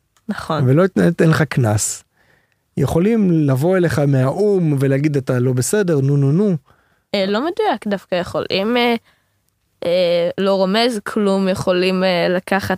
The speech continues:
Speaker 1: תקציב, לא לקנות ממך דברים.
Speaker 2: נכון, יכולים להטיל עליך סנקציות, נכון?
Speaker 1: לא רומז
Speaker 2: לתת לך
Speaker 1: כלום.
Speaker 2: עונשים.
Speaker 1: כן.
Speaker 2: לך עונשים על זה שלא התנהגת יפה.
Speaker 1: יפה, כן.
Speaker 2: זה נכון.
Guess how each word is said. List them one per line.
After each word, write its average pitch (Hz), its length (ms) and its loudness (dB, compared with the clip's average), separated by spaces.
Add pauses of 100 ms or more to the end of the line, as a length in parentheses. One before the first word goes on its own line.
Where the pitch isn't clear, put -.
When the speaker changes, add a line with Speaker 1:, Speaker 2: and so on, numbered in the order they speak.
Speaker 1:
תקציב, 208 680 -2
לא 185 280 4
לקנות 196 480 0
ממך 214 380 0
דברים. 196 560 -2 (100)
Speaker 2:
נכון, 139 280 2
יכולים 147 280 2
להטיל 175 260 2
עליך 175 240 2
סנקציות, - 680 -2 (120)
נכון? 185 280 -2
Speaker 1:
לא 202 120 2
רומז 190 220 2
Speaker 2:
לתת 185 100 -2
לך 185 60 -2
Speaker 1:
כלום. 170 200 -2
Speaker 2:
עונשים. 147 520 2 (560)
Speaker 1:
כן. 165 160 -4 (100)
Speaker 2:
לך - 100 -8
עונשים 156 460 2
על 156 60 4
זה 151 80 2
שלא 165 180 2
התנהגת 143 380 0
יפה. 147 280 0 (320)
Speaker 1:
יפה, - 280 -8 (160)
כן. 151 180 -8
Speaker 2:
זה 127 140 0
נכון. 131 320 0